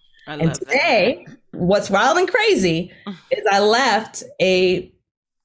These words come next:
Speaker 2: really awesome brand in healthcare to restart my business again in twenty nineteen, twenty twenty to do the consulting work that I do now, to open myself up more to use my God-given abilities to help others in sharing their voice.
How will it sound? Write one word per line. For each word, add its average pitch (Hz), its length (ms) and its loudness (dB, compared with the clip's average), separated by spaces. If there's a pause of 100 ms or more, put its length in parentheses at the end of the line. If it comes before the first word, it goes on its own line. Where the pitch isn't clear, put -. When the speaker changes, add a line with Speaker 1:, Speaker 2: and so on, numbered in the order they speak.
(100)
Speaker 2:
really 233 560 0
awesome 190 500 0
brand 170 520 0
in 170 120 -4
healthcare 156 800 -2
to 165 160 -2
restart 196 560 0
my 175 100 0
business 170 340 -2
again 165 540 -2 (800)
in 175 220 2
twenty 180 300 0
nineteen, 165 420 0
twenty 151 380 -2
twenty 151 420 -2
to 151 140 -6
do 151 160 0
the 147 100 0
consulting 151 560 -2
work 139 220 0
that 139 100 -4
I 131 100 0
do 131 200 -4
now, 127 320 -6
to - 160 -10
open 185 260 2
myself 175 440 0
up 156 140 0
more 156 560 2 (340)
to 175 100 -4
use 180 180 0
my 147 160 2
God-given 143 520 0
abilities 139 560 -2
to 139 60 -8
help 135 240 -4
others 131 320 -2
in 117 100 -8
sharing 135 360 -4
their 127 120 -2
voice. - 520 -10